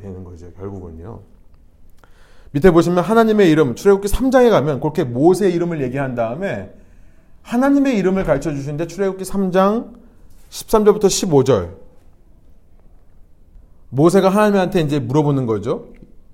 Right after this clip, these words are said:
"이집트로 가서 내 백성을 구해오라"라고 말씀하신 하나님한테 "아, 내가 가긴 가겠는데 가서 도대체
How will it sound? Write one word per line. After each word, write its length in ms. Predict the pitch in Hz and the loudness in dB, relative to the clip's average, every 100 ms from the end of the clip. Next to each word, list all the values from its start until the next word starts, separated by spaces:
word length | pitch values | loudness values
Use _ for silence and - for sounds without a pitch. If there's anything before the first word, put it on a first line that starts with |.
| - | -14
"이집트로 420 | 156 175 - 190 | -6 -6 -4 -2
가서 200 | 180 170 | 0 0
내 140 | 156 156 | 0 0
백성을 360 | 143 - 160 | -2 -6 -6
구해오라"라고 640 | 160 139 147 143 143 127 123 | -4 0 2 2 0 0 -2
말씀하신 480 | 117 113 131 127 135 | -6 -8 -8 -8 -8
하나님한테 720 | 156 156 143 113 147 170 - - - - | -8 -8 -8 -8 -8 -8 -10 -18 -20 -10
"아, 80 | 123 | -2
내가 180 | 160 | -2
가긴 300 | 165 131 180 | -2 -2 -2
가겠는데 580 | 143 113 127 123 120 160 | -2 -4 -6 -6 -8 -8
가서 380 | - 113 117 175 | -8 -10 -8 -6
도대체 580 | 123 117 117 196 135 | -6 -8 -6 -6 -6